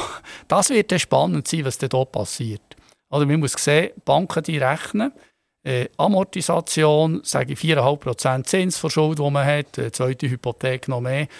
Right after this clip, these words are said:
Und dann muss das nicht mehr als ein Drittel vom Bruttoeinkommen pro Jahr ausmachen. Rechnerisch stimmt das bei fast allen von unseren Finanzierungen. Sonst gibt's einen sogenannten E T P, Exception to Policy, da haben wir wenig von solchen.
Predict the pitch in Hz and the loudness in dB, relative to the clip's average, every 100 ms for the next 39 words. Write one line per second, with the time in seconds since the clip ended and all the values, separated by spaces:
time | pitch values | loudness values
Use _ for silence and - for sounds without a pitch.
0 | - - 131 151 147 131 - - 135 170 | -14 -6 0 4 4 2 -2 2 2 2
1 | 202 - - _ _ _ 147 175 - 143 | 0 -2 -4 _ _ _ -2 -2 0 2
2 | 151 170 139 131 - 110 - 160 202 _ | 2 2 0 -2 -2 -4 -2 0 -2 _
3 | 139 120 - _ - 117 110 131 175 - | -4 -4 -6 _ -6 -4 -2 0 0 0
4 | 143 - 151 147 - 135 139 - 117 113 | -2 0 -2 -4 -2 -2 -2 -4 -4 -2
5 | 117 120 - 151 - 107 - - - _ | -2 -2 -4 -4 0 -2 -4 -14 -16 _
6 | _ _ - 143 208 - 214 151 110 - | _ _ -4 0 0 0 -4 -4 -6 -4
7 | 147 208 240 - - 254 - - 123 - | 0 2 0 0 -2 0 -4 -4 -4 -4
8 | - 196 208 - - 180 240 240 233 196 | -2 0 2 -2 0 2 2 0 -2 -4
9 | 208 196 202 202 185 185 - 190 185 190 | -4 -6 -6 -4 -2 -2 -2 -4 -4 -4
10 | 196 190 - - - - 135 - 117 - | -6 -8 -10 -20 -20 -8 -6 -4 -6 -6
11 | 127 123 113 113 127 - 147 135 - 160 | -4 -4 -2 -4 -6 -8 -6 -6 -4 -8
12 | 156 156 165 - - 123 - 127 117 - | -4 -4 -4 -4 -4 -4 -4 -6 -4 -2
13 | 131 147 - 135 104 104 107 113 123 143 | -2 -2 -4 -4 -4 -6 -6 -4 -2 -2
14 | 135 123 127 123 - | -4 -4 -4 -6 -12